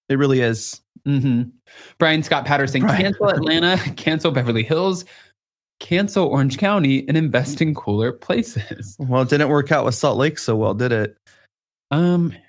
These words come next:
Speaker 2: I
Speaker 1: Investing in a cooler. Do you think we're gonna have a good Salt Lake? I mean, but I do agree. I mean, we have to have a change around for, for Atlanta. It is, Atlanta is what some people are talking about, uh, Dubai, unwatchable. La-, um, they were saying for season one of Dubai. I find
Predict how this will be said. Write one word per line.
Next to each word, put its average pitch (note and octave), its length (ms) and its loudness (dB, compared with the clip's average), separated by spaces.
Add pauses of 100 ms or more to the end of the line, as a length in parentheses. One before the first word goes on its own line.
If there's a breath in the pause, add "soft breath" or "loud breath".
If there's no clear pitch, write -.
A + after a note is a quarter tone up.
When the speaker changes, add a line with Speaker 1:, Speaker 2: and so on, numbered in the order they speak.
(140)
Speaker 2:
I D3+ 80 2
Speaker 1:
Investing D#3 520 2
in D3+ 100 4
a D3 60 2
cooler. D3 360 0
Do D3 100 -4
you D#3+ 80 0
think G3+ 180 -2
we're G#3 100 -2
gonna F#3+ 100 0
have F#3+ 100 0
a D3 60 4
good B2+ 280 0
Salt C3 300 0
Lake? A2+ 400 0
I C3 60 4
mean, C3+ 180 2
but C3+ 100 0
I C3+ 60 2
do C#3 220 2
agree. A#2 340 0
I A#2 80 -4
mean, A#2+ 140 0
we B2+ 120 0
have B2+ 260 0
to A#2 60 -2
have A2 80 -2
a A2+ 40 -2
change A2 260 -2
around G#2 200 -2
for, G2+ 380 -4 (200)
for A2 280 -4
Atlanta. G#2 440 -2
It A#2+ 80 -2
is, A#2+ 160 -4 (340 loud breath)
Atlanta F#3 640 2
is D#3+ 280 0
what C#3+ 320 0
some D#3+ 180 -2
people C#3 240 -2
are C3+ 60 2
talking B2+ 260 0
about, A#2 320 -2 (180)
uh, G#2 60 -2
Dubai, A2+ 560 0
unwatchable. A#2+ 720 0 (300 loud breath)
La-, A#2+ 240 0
um, G#2+ 420 0 (500)
they C3 60 2
were A#2 100 0
saying A2+ 240 -2
for A2+ 120 -2
season A2+ 300 -2
one A2 100 0
of G#2 80 -4
Dubai. G#2+ 460 0
I D#3 220 2 (260)
find A#2 360 0